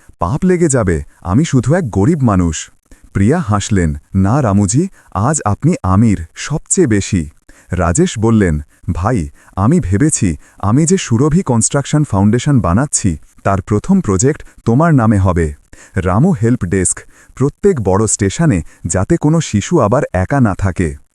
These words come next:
রামুর হাঁটু কাঁপল, সে নিচে ঝুঁকল। "সাহেব, আমি তো কিছু করিনি, শুধু যে আমার মেয়ে হারিয়ে গিয়েছিল, তার স্মৃতিতে এই শিশু পেয়েছিল।"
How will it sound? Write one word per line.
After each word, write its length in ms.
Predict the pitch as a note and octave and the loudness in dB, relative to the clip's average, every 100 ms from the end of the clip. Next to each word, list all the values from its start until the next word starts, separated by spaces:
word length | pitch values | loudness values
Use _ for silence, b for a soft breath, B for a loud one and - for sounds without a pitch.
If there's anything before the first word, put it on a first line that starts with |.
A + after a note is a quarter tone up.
| B B B | B B B
রামুর 380 | F2+ F#2 D3+ D#3+ | -2 2 2 0
হাঁটু 340 | - G2 F#3 | -2 -2 -2
কাঁপল, 480 | - F#2 - F#2+ D#2 b b | 0 -2 0 -2 -2 b b
সে 200 | - E3 | 0 2
নিচে 320 | A#2+ B2 E3 | 4 4 2
ঝুঁকল। 460 | G2+ G#2 G2 F2 D2+ - - B B | 2 0 0 -2 -4 -14 -20 B B
"সাহেব, 400 | - G2 C3 C#3 G2 b | -6 0 2 2 -2 b
আমি 240 | b F#2+ D#3 | b 0 2
তো 120 | F#3 | 0
কিছু 320 | - A3 - | -2 -4 -2
করিনি, 440 | F3+ B2 G2+ E2+ C#2+ b b | 0 2 2 2 -2 b b
শুধু 320 | - C3 D#3 | -2 0 2
যে 120 | F3+ | 2
আমার 280 | F3 A#2+ D3 | 2 2 4
মেয়ে 200 | G#2 A#2+ | 4 4
হারিয়ে 400 | A2 F2+ F#2 E3 | 0 0 2 2
গিয়েছিল, 540 | C#3 A2 F#2 D3+ G2+ D#2+ b b | 2 0 0 0 0 -2 b b
তার 200 | - A2+ | -4 -2
স্মৃতিতে 480 | D#3+ - A2+ B2 C3+ F3+ | -2 -2 0 0 0 0
এই 180 | A2+ E3 | 2 0
শিশু 280 | - A#2 C3+ | 0 -2 -2
পেয়েছিল।" 540 | A#2 G2+ - G#2 E2+ | 0 0 0 0 0